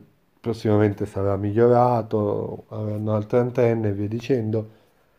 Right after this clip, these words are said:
È anche vero che offre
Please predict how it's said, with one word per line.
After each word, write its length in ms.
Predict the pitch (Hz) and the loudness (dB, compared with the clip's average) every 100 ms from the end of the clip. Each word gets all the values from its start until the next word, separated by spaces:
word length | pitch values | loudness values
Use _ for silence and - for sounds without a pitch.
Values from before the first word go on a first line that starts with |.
| _ _ _ _ _ _ _ _ _ _ _ _ _ _ _ _ _ _ _ _ - | _ _ _ _ _ _ _ _ _ _ _ _ _ _ _ _ _ _ _ _ -2
È 80 | |
anche 220 | 123 120 135 | 0 4 6
vero 260 | 123 120 | 8 6
che 420 | 120 110 107 - _ | 6 4 4 -2 _
offre 920 | - 110 - - _ - 107 107 107 | -4 -4 -6 -20 _ -4 -2 -2 -4